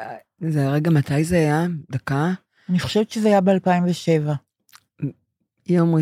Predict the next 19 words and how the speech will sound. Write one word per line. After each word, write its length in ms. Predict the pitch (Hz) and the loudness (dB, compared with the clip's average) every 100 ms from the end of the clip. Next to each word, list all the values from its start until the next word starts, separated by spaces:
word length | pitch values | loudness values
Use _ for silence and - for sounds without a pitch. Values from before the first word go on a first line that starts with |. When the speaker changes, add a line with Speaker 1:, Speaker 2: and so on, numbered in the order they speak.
| 156 - | 0 0
Speaker 1:
אה, 60 | 143 | 2
לא, 240 | 135 160 151 | 4 4 2
רגע, 140 | 131 | 0
דקה, 260 | 127 - 147 | -2 -4 -6
סתם, 300 | - - 180 143 | -6 0 2 4
אני 160 | 139 | 2
לא 100 | 143 | 2
יודעת 140 | 160 165 | 0 0
למה 180 | 156 156 | 0 0
אני 180 | 151 | 0
לא 120 | 143 143 | 0 0
רואה 220 | 151 175 | 0 0
את 80 | 151 | 0
זה 100 | 143 | -2
עכשיו. 400 | - - 139 143 - - - - - - | -4 -2 0 0 -6 -20 -20 -20 -10 -4
את 120 | - | 0
השנה 380 | 151 165 180 220 | 0 2 2 4
אני 120 | 180 | 4
רוצה. 340 | 139 135 135 | 2 2 -2